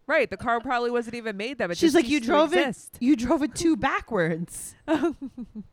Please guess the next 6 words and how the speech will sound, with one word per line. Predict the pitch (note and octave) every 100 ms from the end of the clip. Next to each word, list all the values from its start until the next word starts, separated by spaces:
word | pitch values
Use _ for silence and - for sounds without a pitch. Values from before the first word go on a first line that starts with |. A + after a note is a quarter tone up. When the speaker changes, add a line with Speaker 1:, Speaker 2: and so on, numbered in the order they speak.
| G3+ _ G3+ _ - _ - - - - _ - - - - -
Speaker 2:
So | B3+ A3
he | A3 B3
still | - C#4
has | C#4+ C#4
no | C#4
job. | G#3+ E3+ D#3+ D#3 E3